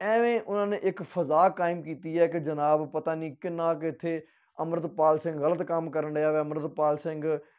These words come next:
ਪੰਜਾਬ ਦੇ ਮਾਹੌਲ ਨੂੰ ਖਰਾਬ ਕਰਨ ਡਿਆ, ਜਦਕਿ ਭਾਈ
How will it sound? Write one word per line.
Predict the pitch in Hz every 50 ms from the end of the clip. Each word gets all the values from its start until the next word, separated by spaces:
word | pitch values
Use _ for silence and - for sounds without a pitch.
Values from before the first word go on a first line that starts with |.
| _ _ _
ਪੰਜਾਬ | 180 175 165 160 156 156 151
ਦੇ | 156
ਮਾਹੌਲ | 180 170 165 160 180 156 135 131
ਨੂੰ | 151 165
ਖਰਾਬ | 156 180 156 147 147 127
ਕਰਨ | 139 127 123
ਡਿਆ, | 120 117 113
ਜਦਕਿ | 120 123 180 185 180 180 180 214 208 202 -
ਭਾਈ | - 175 165 170